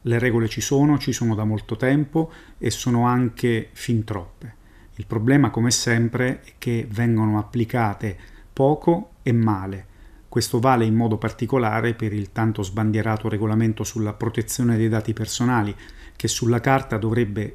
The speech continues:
prevenire esattamente questo tipo di eventi,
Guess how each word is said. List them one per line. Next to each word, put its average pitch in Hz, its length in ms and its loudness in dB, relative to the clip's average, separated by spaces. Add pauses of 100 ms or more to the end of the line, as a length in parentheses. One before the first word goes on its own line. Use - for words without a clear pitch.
prevenire 113 720 2
esattamente 110 760 0
questo - 320 -8
tipo 107 300 -4
di 101 420 -4
eventi, 113 640 -2